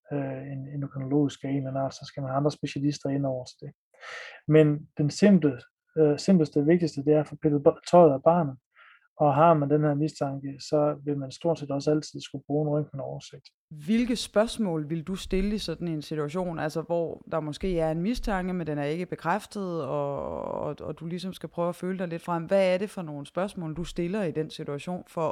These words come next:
Speaker 2: at blive lidt klogere på, hvad det er, du står og kigger på?
Speaker 1: Jamen, så snart, at jeg ikke synes, der er sammenhæng, så vil jeg spørge, altså det kan være, at jeg har misforstået, så vil jeg spørge om historien igen. Du siger, at dit barn,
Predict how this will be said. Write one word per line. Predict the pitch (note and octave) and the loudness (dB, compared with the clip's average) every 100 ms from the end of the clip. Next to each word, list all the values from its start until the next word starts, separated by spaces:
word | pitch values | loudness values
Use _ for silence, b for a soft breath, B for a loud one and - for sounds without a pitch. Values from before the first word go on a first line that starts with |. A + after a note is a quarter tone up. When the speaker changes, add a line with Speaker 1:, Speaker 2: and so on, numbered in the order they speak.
| - | -4
Speaker 2:
at | D#3 | -8
blive | - F3+ | -6 -4
lidt | F3+ F3 | -2 -4
klogere | F3+ E3+ F3+ | -2 0 0
på, | E3+ D#3 | -2 -4
hvad | D#3+ | -2
det | D#3+ | 0
er, | |
du | D#3+ | -2
står | E3+ F3 | -4 -6
og | D3+ | -6
kigger | F3 F3+ | -6 -8
på? | F#3+ E3+ F#3+ - _ _ F3 | -8 -8 -10 -20 _ _ 4
Speaker 1:
Jamen, | D3+ | 4
så | C#3+ D#3 | 4 -2
snart, | - G#3+ A#3 F#3 - | 4 6 6 4 6
at | D#3+ | 8
jeg | D3+ F3+ | 8 6
ikke | G3 | 4
synes, | F#3 F3+ F#3 | 2 2 2
der | - | 2
er | D3 | -2
sammenhæng, | - C#3 C#3+ D3 B2+ _ _ _ _ _ _ | -2 -6 -4 -8 -10 _ _ _ _ _ _
så | - F3 F#3+ | 0 4 6
vil | F3+ | 6
jeg | D3+ | 4
spørge, | - D#3+ E3 E3+ | 2 6 6 6
altså | D3+ - | 0 -10
det | D3 | -8
kan | C#3+ C#3 | -8 -4
være, | |
at | D3+ | 0
jeg | D#3+ | 0
har | |
misforstået, | D3 F#3 - D3 C3 A#2+ | 0 -2 -4 -10 -12 -14
så | C#3 | -10
vil | E3 | -6
jeg | D#3 | -4
spørge | - E3+ | 2 2
om | E3 | 2
historien | D3 E3+ E3 C3+ | 0 4 4 2
igen. | B2 B2+ C3 _ _ | -8 -14 -16 _ _
Du | B2+ A#2+ _ - | -18 -18 _ -8
siger, | E3 F3+ G3 F#3 b b b b _ _ | 2 4 4 0 b b b b _ _
at | D#3 D3 - _ | -4 -4 -12 _
dit | D3+ C#3 | -8 -2
barn, | D#3 D#3 C#3+ | 0 2 0